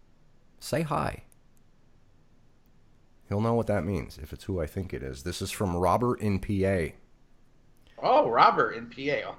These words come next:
Speaker 2: jeez.
Speaker 1: Uh, could be, it could be another
Speaker 2: I could be
Speaker 1: Robert, but, you
Speaker 2: Right,
Speaker 1: know.
Speaker 2: yeah. Yeah.
Speaker 1: If it's not
Speaker 2: Didn't he, did, I, it might, I, I mean, I, I'm thinking of somebody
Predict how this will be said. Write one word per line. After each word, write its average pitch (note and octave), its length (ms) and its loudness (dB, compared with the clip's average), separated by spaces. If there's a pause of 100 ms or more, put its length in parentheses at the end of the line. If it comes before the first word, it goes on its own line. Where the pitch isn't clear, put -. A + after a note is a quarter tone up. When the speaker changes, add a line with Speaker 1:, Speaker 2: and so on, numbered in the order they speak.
(100)
Speaker 2:
jeez. F#2+ 400 -10
Speaker 1:
Uh, A#2 140 2
could F#3+ 240 8
be, F#3+ 260 12
it F3 80 4
could A3+ 140 4
be G3+ 100 6
another F3 220 8
Speaker 2:
I E3+ 40 10
could D#3 80 8
be C#3 60 10
Speaker 1:
Robert, E3+ 480 10
but, D#3+ 260 0
you F#3 120 -4
Speaker 2:
Right, F3 100 0
Speaker 1:
know. E3 60 -2
Speaker 2:
yeah. F#3 300 6 (500)
Yeah. A#2+ 120 -14 (220)
Speaker 1:
If D3+ 160 -8
it's E3+ 140 -6
not F3+ 300 4
Speaker 2:
Didn't G#3 200 -2
he, G3+ 100 -6
did, G3 180 4 (180)
I, E3+ 80 6
it F3+ 120 2
might, F#3 220 0
I, D#3 240 2
I - 40 2
mean, D#3 180 -6
I, C#3+ 120 0
I'm C#3 160 -2
thinking E3+ 300 -2
of D3+ 240 0
somebody C3+ 500 -6